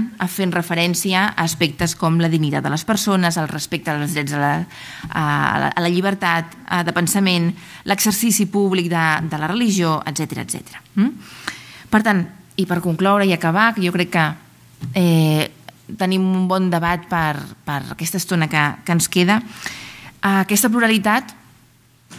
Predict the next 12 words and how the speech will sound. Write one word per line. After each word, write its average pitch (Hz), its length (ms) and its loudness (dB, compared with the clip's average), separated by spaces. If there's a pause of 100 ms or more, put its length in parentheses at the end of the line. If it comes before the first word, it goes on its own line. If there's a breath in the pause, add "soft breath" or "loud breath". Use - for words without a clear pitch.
(120)
de 156 80 -2
cultura, 196 400 0
religions, 180 520 2
d'estils 175 320 -2
de 175 120 0
vida 180 220 0 (260)
i 269 160 2
de 214 140 2
presència 180 500 0
de, 160 120 2 (180)
de 180 140 0
religions, 175 580 2